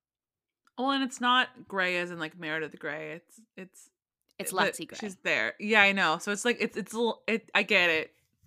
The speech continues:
Speaker 1: But yeah. I do
Speaker 2: Yeah.
Speaker 1: like that it, it shows growth for Addison 'cause it means that she's, like, when we first meet Addison in, like, Grey's Anatomy, I
Speaker 2: Fur coat, hair rolled,
Speaker 1: did not
Speaker 2: yeah.
Speaker 1: like her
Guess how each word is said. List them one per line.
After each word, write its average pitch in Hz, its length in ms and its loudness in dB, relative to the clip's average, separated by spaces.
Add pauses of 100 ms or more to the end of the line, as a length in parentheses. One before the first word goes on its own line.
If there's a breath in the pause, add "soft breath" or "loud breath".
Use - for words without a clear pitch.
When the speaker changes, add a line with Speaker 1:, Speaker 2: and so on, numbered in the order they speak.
Speaker 1:
But 170 240 -4
yeah. 160 200 -2 (600 soft breath)
I 302 60 0
do 370 140 0
Speaker 2:
Yeah. 415 60 0
Speaker 1:
like 277 260 2
that 220 120 0
it, - 240 -6 (120)
it 226 120 -4
shows 269 360 -4
growth 185 380 -4
for 180 120 -10
Addison 147 640 -6
'cause - 240 -14 (420)
it 185 160 -4
means 202 320 -8
that 208 120 -10
she's, 196 300 -12
like, 185 140 -10 (1600)
when 247 160 -2
we 294 160 2
first 269 380 0
meet 233 200 -2
Addison 170 800 0 (260)
in, 185 140 -6
like, 180 200 -2
Grey's 175 280 -2
Anatomy, 156 680 -2 (320)
I 208 80 2
Speaker 2:
Fur 175 160 0
coat, 160 540 -4
hair 165 280 -2
rolled, 156 300 -2
Speaker 1:
did 262 200 4
not 247 240 8
Speaker 2:
yeah. 208 60 -2
Speaker 1:
like 208 280 6
her 160 440 0